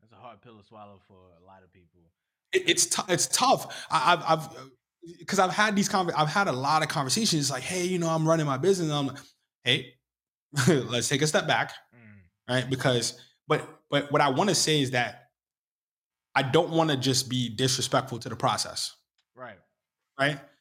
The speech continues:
Speaker 2: The process requires some time for you to be self-employed, then team,
Speaker 1: Mm-hmm.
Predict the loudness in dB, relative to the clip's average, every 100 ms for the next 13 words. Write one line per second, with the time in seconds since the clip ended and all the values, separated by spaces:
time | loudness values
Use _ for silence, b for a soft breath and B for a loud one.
0 | _ -6 -4 0 2 2 2 2 0 -2
1 | -4 -6 -4 2 4 4 2 2 4 4
2 | 2 2 2 2 -2 -6 -4 -2 -2 -6
3 | -8 -4 -2 0 2 2 2 -2 -10 _
4 | _ _ _ _ -2 0 2 4 4 4
5 | 2 -2 -12 -20 -20